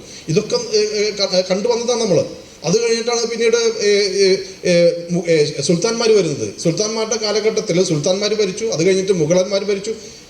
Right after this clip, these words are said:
ഇവരൊക്കെ ഭരിക്കുമ്പോ ഭരണാധികാരികൾ മാത്രമായിരുന്നു അത്. ഏ, മനുഷ്യരുടെ ജീവിതം അതൊന്നും ആയിരുന്നില്ല. അത് വളരെ, ഏ, ഏ, ജ-, എന്താ പറയാ, ഏ, സ-, സങ്കലനം ചെയ്ത, അതായത്, ഏ, സമ്മിശ്രമായിട്ടുള്ള,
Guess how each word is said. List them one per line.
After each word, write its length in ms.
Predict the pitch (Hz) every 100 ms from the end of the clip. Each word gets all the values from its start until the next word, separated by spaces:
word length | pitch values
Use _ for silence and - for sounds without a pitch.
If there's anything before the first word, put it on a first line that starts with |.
| -
ഇവരൊക്കെ 480 | 220 196 254 277 277
ഭരിക്കുമ്പോ 440 | 262 208 208 220 226
ഭരണാധികാരികൾ 880 | 190 180 202 226 220 233 226 240
മാത്രമായിരുന്നു 520 | 240 220 196 202 175 143
അത്. 400 | 113 - 160 - - - 131
ഏ, 60 |
മനുഷ്യരുടെ 420 | 127 131 143 165
ജീവിതം 560 | 185 147 165 185 196 196
അതൊന്നും 340 | 165 185 214
ആയിരുന്നില്ല. 540 | 196 180 175 117 95 -
അത് 140 | 101 160
വളരെ, 320 | 135 147 226 - - - -
ഏ, 60 |
ഏ, 480 | 175 156 165 160 151 147
ജ-, 80 | 143
എന്താ 240 | 147 147
പറയാ, 240 | 147 139 135
ഏ, 480 | 127 139 135 127 127 127 131 131 135
സ-, 300 | - 139 127
സങ്കലനം 800 | - 143 165 165 196 202 196 185
ചെയ്ത, 240 | 151 131
അതായത്, 760 | 104 - - - 139 143 143 135 - -
ഏ, 240 | 139 131 135
സമ്മിശ്രമായിട്ടുള്ള, 1160 | - 156 185 196 202 180 147 139 127 113 98